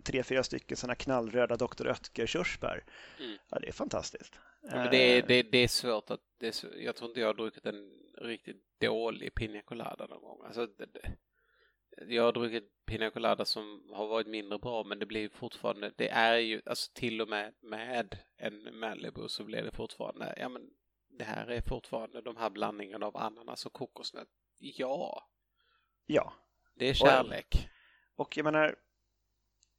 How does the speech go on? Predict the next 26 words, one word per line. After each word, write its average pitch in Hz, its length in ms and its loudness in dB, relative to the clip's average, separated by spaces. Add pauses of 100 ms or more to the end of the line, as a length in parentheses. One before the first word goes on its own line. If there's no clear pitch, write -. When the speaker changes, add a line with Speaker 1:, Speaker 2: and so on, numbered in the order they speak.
(320)
Speaker 1:
Malibu, 92 540 -4 (160)
är 208 180 8
det 135 80 8
så - 160 0
farligt - 520 -12
egentligen? - 480 -14 (320)
Speaker 2:
Nej, - 560 -8 (380)
är 226 40 -8
det 226 60 -4
Speaker 1:
Det 185 60 -6
Speaker 2:
inte. - 120 -10
Speaker 1:
kanske 185 200 6
inte 190 180 4
är 190 140 6
någon 185 140 2
kvalitetsprodukt. 135 640 4
Jag 135 60 6
vet 151 140 8
att 151 80 0
det 165 60 4
finns 185 400 2
ju 156 60 10
andra 120 300 10
rommer 110 320 4
nu 110 180 -2
som, 110 540 -2